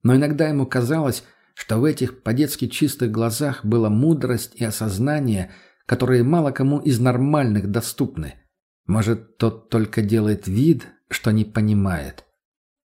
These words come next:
Сам Георгий Данилов жил теперь на попечении монахов и монахинь из монастыря новомучеников русских,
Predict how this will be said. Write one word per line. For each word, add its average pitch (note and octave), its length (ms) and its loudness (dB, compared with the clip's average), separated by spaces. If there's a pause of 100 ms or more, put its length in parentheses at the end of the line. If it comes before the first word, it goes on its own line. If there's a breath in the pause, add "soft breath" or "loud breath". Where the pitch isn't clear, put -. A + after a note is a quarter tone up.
(280)
Сам D#3 340 0
Георгий B2+ 400 2
Данилов C3 580 0 (360 loud breath)
жил C#3 220 2
теперь C3 280 0
на C3 100 0
попечении A#2 600 0
монахов B2 640 0
и B2 80 0
монахинь A#2 640 0
из A#2 140 2
монастыря A#2+ 580 0
новомучеников B2 840 0
русских, A#2+ 480 -2